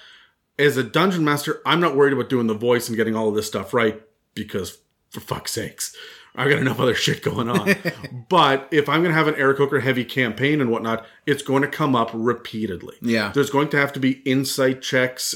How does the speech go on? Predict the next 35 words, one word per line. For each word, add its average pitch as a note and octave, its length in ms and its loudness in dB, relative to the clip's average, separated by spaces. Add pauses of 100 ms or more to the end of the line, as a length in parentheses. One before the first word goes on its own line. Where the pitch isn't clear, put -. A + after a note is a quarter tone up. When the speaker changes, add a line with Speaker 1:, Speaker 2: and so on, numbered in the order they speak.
Speaker 1:
and, A2 540 -2
um, G2+ 360 -4 (440)
and C#3 120 0
maybe F3+ 240 4
even E3+ 200 0
history D#3+ 420 -2
checks F3 380 -2
for C#3 280 2
Aarakocra, C3 800 2
because B2+ 400 0 (180)
it C3+ 140 -2
says C#3 200 4
that C3 120 -2
the C#3 80 2
more C3 220 4
that C3+ 60 0
you've C3 100 -4
been C3 100 2
around A#2+ 300 0
humans, A#2+ 460 -2
the A#2 100 0
better G#2+ 320 -2
you G2+ 140 -6
get G#2 340 -6
at F2+ 160 -8
it, C#3 160 -6 (500)
at, A#2 300 -2
at A#2+ 160 -2
this G#2 180 -6
level A2 220 2
of G#2+ 80 -4
communication G#2+ 600 -2
as G#2 120 -4
well. A2+ 240 0
So, A#2 400 0